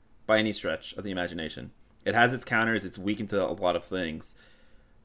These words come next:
But the fact that it's, like, playable again makes me so happy.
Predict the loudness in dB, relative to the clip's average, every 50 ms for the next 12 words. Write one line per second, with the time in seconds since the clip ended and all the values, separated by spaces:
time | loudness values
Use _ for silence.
0 | -4 0 2 2 2 4 6 8 8 8 6 4 0 0 0 -2 0 2 2 2
1 | 2 0 -6 -20 -18 -16 -14 -8 -2 0 4 4 4 6 6 4 4 4 4 2
2 | 2 2 2 0 -2 -2 -4 -6 -8 -8 -8 -6 -6 -4 -4 -2 0 2 4 4
3 | 4 2 0 -2 -4 -4 -6 -6 -6 -8 -12